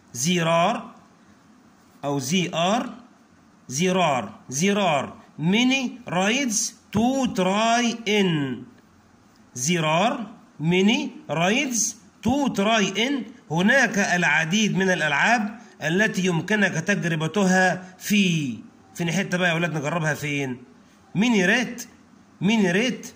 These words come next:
المأذ-، المئذنة يا أولاد، ولا سيم بارك،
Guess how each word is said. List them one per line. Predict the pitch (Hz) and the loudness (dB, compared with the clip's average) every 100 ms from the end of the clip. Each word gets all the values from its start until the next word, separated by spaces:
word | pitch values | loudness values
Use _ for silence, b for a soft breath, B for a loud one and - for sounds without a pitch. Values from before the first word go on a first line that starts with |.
| 147 | -6
المأذ-، | 151 131 139 208 214 | -4 -2 0 -2 0
المئذنة | 151 143 135 214 220 | -2 -2 0 0 2
يا | |
أولاد، | 160 180 262 - - - B B B 151 | 2 2 0 -2 -12 -20 B B B 0
ولا | 202 180 135 92 - - - - | 2 2 -2 -4 -16 -20 -20 -10
سيم | - 240 214 160 | -4 0 2 2
بارك، | 226 277 | 0 0